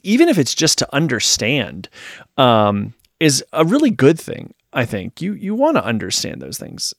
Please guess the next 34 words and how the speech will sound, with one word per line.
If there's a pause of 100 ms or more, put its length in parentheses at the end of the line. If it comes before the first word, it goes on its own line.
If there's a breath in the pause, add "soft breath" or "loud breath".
I,
I
would
think. (120)
But, (880)
yeah,
maybe,
maybe, (180)
I, (100)
I
don't
know. (400)
I
can't
really, (640 soft breath)
anyway, (180)
I
can't (540)
figure
that
one
out.
But
whatever. (120)
Hey,
if
it
moves
product,
I
bet
they're (260)
happy,
and